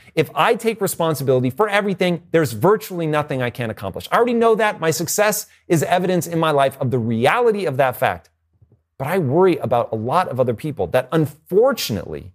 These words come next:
have ended up with a frame of reference that makes them feel like things are out of their control. And even though, yes, I know there are things that are out of your control, there's nothing I can do to stop the sun from rising tomorrow, but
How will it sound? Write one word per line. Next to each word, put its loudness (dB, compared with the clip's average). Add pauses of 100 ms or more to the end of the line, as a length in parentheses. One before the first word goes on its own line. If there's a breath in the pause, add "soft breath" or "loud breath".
(140)
have 0 (280)
ended 4
up 0
with -2
a 4
frame 0
of 0
reference -2 (260)
that 0
makes 0
them 0
feel 2
like 0
things 0
are 0
out 0
of -4
their 2
control. -4
And 2
even 2
though, 2
yes, 0
I 2
know 4
there 2
are 2
things 0
that 0
are 2
out 0
of -6
your -2
control, 0
there's -4
nothing 0
I 0
can -2
do -2
to -2
stop 0
the -6
sun -4
from -6
rising 0
tomorrow, -2 (360 loud breath)
but 0